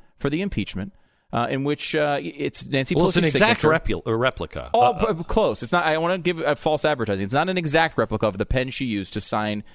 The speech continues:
Speaker 1: the impeachment, uh, uh, articles. It is a s-, very close. It's tough to tell from the human eye the difference,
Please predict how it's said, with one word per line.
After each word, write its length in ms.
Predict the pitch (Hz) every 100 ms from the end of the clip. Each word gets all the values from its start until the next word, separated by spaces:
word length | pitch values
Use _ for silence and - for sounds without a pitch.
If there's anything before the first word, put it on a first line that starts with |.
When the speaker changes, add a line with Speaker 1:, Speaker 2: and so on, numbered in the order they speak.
| _
Speaker 1:
the 100 | 113
impeachment, 520 | 107 - 117 95 80 - _ _ _
uh, 40 | 107
uh, 800 | 95 85 82 - 95 90 85 -
articles. 480 | 98 92 - 95 - - _ _ _ _ -
It 120 | 139
is 260 | 143 139 139
a 40 |
s-, 140 | 131 -
very 320 | 127 165 208
close. 420 | - 165 131 - -
It's 260 | 139 135 - 156 _
tough 300 | - 180 190
to 80 | 196
tell 380 | - 170 160 160
from 280 | - - 135
the 80 | 117
human 400 | - 214 165 113
eye 380 | 90 82 110 -
the 80 | 110
difference, 460 | 107 - 92 -